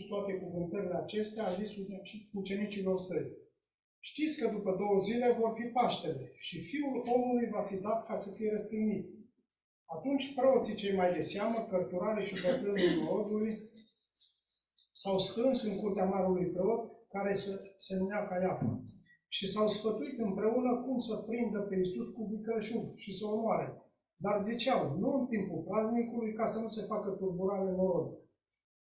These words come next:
Când era Iisus în Betania, în casa lui Simon leprosul, s-a apropiat de, de, de el o femeie cu un vas de albastru cu mir foarte scump. Și pe când sta el la masă, i-a turnat mirul pe capul lui.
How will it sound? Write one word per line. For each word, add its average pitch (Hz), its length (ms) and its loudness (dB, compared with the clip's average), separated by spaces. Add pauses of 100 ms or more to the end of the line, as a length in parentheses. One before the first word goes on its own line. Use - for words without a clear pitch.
(120)
Când 220 220 0
era 262 240 4
Iisus 226 400 0
în 185 60 0
Betania, 220 640 2
în 190 60 0
casa 202 360 0
lui 190 120 4
Simon 196 420 2
leprosul, 226 680 -2
s-a 214 160 -8
apropiat 185 500 -2
de, 190 80 0 (480)
de, 185 60 -2 (260)
de 185 140 -2
el 196 140 4
o 170 100 2
femeie 226 680 -4 (240)
cu 185 120 -6
un 185 80 4
vas 202 260 0
de 202 60 -2
albastru 190 580 -2
cu 190 80 -4
mir 202 240 0
foarte 196 300 -4
scump. - 400 -2 (520)
Și 190 240 -2
pe 185 120 2
când 277 180 0
sta 233 240 2
el 202 160 2
la 180 100 4
masă, 214 500 2
i-a 202 180 0
turnat 196 460 0
mirul 220 300 2
pe 208 140 -2
capul 220 340 -2
lui. 196 180 4